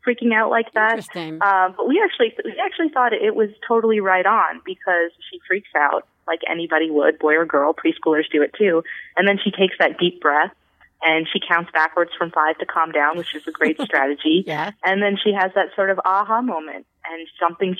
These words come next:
Speaker 1: triggers a solution and she solves the problem. Um, so for us, it, it felt like just the right device, uh, for the show to show that, you know, you can freak out, but as long as you, you know, calm yourself and, and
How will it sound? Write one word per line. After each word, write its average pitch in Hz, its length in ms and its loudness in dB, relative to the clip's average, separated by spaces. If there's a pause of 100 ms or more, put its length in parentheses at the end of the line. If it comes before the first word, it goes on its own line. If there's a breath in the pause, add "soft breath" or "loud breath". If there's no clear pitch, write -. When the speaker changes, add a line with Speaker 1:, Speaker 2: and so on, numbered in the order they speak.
Speaker 1:
triggers 170 260 4
a 170 60 -6 (100)
solution 170 420 2
and 151 160 -10
she 170 180 -4
solves - 320 0
the 156 60 0
problem. - 500 -4 (440 loud breath)
Um, 156 460 0 (320)
so 180 340 2 (120)
for 185 160 -4
us, 220 180 0 (200)
it, 180 180 -2
it 175 120 -4 (160)
felt 185 180 2
like 165 240 2 (680 loud breath)
just 190 180 2 (140)
the 175 100 2
right 165 300 2 (100)
device, 165 440 0 (240)
uh, - 220 -4
for 180 100 2
the 170 100 0 (100)
show 156 300 2 (100)
to 170 80 -6
show 165 340 2
that, 151 200 0
you 165 100 -10
know, 147 120 -10
you 156 220 -4
can 254 220 0
freak 156 240 -2
out, - 240 0 (100)
but - 260 0
as 156 140 -2
long 165 260 0
as 160 160 -4
you, 165 340 0
you 185 120 -6
know, 156 280 -4 (840)
calm 185 180 2
yourself 160 540 2
and, 147 200 -2
and 156 240 -8